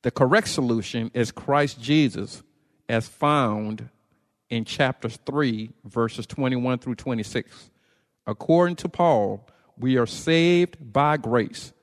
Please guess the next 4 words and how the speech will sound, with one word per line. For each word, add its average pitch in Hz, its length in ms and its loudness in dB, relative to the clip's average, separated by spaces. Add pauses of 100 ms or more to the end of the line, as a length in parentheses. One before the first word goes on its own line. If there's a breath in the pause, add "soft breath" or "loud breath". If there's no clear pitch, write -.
(1300 soft breath)
uh, 107 360 -2 (280)
undeserved, 131 1000 0 (840)
unearned 135 840 0 (160)
favor 156 600 0